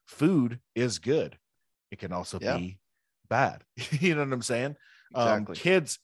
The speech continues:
Speaker 1: kids are great. Um, but as salvation mechanisms or ways to justify yourself, it's,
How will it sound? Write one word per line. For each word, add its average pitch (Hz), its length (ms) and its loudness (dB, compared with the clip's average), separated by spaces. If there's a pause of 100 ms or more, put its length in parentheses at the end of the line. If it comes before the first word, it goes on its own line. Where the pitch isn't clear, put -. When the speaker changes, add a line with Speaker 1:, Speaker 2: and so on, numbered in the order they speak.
Speaker 1:
kids 165 320 4
are 110 120 4
great. 92 440 0 (680)
Um, 95 500 -2 (360)
but 135 120 6
as 127 160 6
salvation 131 680 2
mechanisms 185 720 -2 (560)
or 120 140 4
ways 131 320 2
to 117 100 -12
justify 113 600 0
yourself, 165 560 0 (1120)
it's, - 320 -6